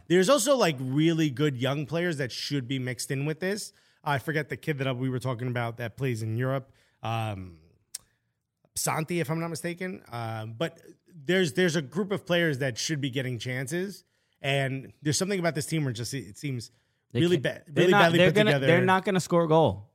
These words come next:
Speaker 2: in this World
Speaker 1: No.
Speaker 2: Cup, <laughs> which is, uh,
Speaker 1: Somebody tweeted
Speaker 2: brutal.
Speaker 1: out. Somebody tweeted out. There's, like, a picture of, like, a bunch of dudes with, like, their pants sagged real low at, like, a pawn shop.
Speaker 2: Right.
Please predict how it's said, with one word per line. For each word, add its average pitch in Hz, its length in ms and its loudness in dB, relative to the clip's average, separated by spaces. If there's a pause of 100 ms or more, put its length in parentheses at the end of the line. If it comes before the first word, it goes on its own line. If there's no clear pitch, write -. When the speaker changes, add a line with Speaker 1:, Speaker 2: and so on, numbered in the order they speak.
(220)
Speaker 2:
in 135 120 4
this 135 120 4
World 135 140 6
Speaker 1:
No. - 40 -6
Speaker 2:
Cup, 127 420 4
<laughs> - 100 -20
which 123 260 4
is, 160 260 0
uh, 165 120 -4
Speaker 1:
Somebody 240 340 2
tweeted 175 420 0
Speaker 2:
brutal. 202 300 10
Speaker 1:
out. 92 200 -6
Somebody 202 260 -2
tweeted 175 220 0
out. 156 120 4
There's, 135 120 -2
like, 147 100 -2
a 135 60 -2
picture 151 280 -2
of, 135 80 -2
like, 120 280 -2
a 123 80 -6
bunch 120 260 -4
of 131 100 -8
dudes 131 280 -2
with, 123 100 -6
like, 113 180 -8
their 117 120 -8
pants 120 340 -8
sagged 123 240 -6
real 131 140 -6
low 127 240 -4
at, 123 60 -10
like, 117 180 -10
a 110 60 -10
pawn 127 340 -8
shop. 151 560 -6
Speaker 2:
Right. 98 220 -4